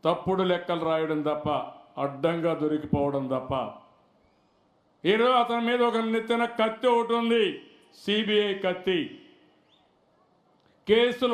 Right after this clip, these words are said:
ఉన్నాయి. నరేంద్ర మోడీ అనుకుంటే, కేంద్రం అనుకుంటే జైలుకు పోయే పరిస్థితి వస్తుంది.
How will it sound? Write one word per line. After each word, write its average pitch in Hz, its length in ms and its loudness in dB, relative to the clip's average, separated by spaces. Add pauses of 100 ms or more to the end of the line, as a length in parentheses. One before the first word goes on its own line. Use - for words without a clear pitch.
ఉన్నాయి. 233 360 0 (1160)
నరేంద్ర 240 520 2 (140)
మోడీ 240 240 4 (100)
అనుకుంటే, 233 460 0 (720)
కేంద్రం 240 500 0
అనుకుంటే 233 420 2 (680)
జైలుకు 185 540 0
పోయే 185 180 2 (100)
పరిస్థితి 165 380 -4
వస్తుంది. 156 300 -6